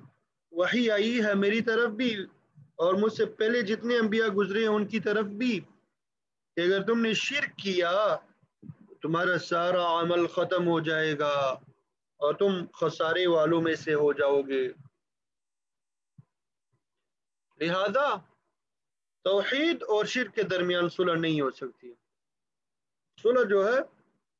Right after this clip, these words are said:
इंसानी हुकूक में हो सकती है, मामलात में हो सकती है,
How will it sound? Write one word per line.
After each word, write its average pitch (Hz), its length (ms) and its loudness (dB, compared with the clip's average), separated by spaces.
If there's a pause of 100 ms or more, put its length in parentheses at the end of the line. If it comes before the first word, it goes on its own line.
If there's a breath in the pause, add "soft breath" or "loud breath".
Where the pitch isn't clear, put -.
(340)
इंसानी 175 380 -2
हुकूक 196 540 0
में 190 120 0
हो 170 200 2
सकती 170 420 -4
है, 156 220 0 (540)
मामलात 180 600 0
में 190 100 0
हो 180 180 2
सकती 180 380 -4
है, 156 240 2